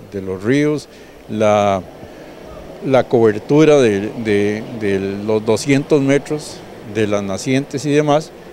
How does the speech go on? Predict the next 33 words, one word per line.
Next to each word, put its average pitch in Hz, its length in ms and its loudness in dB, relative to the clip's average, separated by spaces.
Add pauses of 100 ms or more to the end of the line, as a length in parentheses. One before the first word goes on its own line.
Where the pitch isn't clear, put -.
(140)
que 131 80 2
eso 127 260 0
quita 147 300 0
bastante 117 540 -2
terreno 110 680 -4
a, 95 200 -6 (180)
a - 20 -8
las 101 160 -8
fincas 120 320 -4
ganaderas. 107 640 -2 (480)
En 123 100 0
la 120 80 2
parte 156 300 2
agrícola 156 540 0
sí 165 260 -2
es 120 140 0
importante, 147 800 -4 (480)
este, 104 640 -8 (1080)
utilizar 135 540 2
los 156 180 4
terrenos 139 480 0
adecuadamente, 151 880 0 (640)
pero 175 460 4
en, 120 320 -6
en, 113 220 -8 (480)
no, 135 280 -6
no 143 220 2
nos 151 160 2
han 156 160 2
dejado 147 340 2
hasta 139 180 0
el 113 60 -2
momento 123 800 0